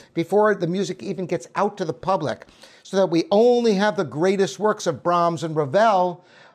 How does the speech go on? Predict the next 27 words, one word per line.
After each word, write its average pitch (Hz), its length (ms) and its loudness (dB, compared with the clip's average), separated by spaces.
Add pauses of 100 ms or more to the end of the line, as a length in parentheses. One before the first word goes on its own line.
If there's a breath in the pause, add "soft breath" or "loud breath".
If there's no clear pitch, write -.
But 196 360 -2 (100)
with 185 260 -2
Beethoven, 370 580 2
there 359 120 0
are 359 60 0
some 359 220 -2
works 359 280 0
that, 302 260 0
you 330 80 0
know, 247 300 2
are 220 340 2 (680)
still 302 340 0
great, 254 400 0
but 208 200 -2
not 220 300 0 (360 soft breath)
as 175 260 -2
great 151 340 2 (140)
as 165 180 -6
other 196 220 -2
works. 147 400 -4 (320 soft breath)
And 147 120 -8
the 147 40 -8
same 175 300 -2
thing 156 420 -4 (220 soft breath)
goes 156 240 0
for 156 140 -6
Tchaikovsky. 143 800 -4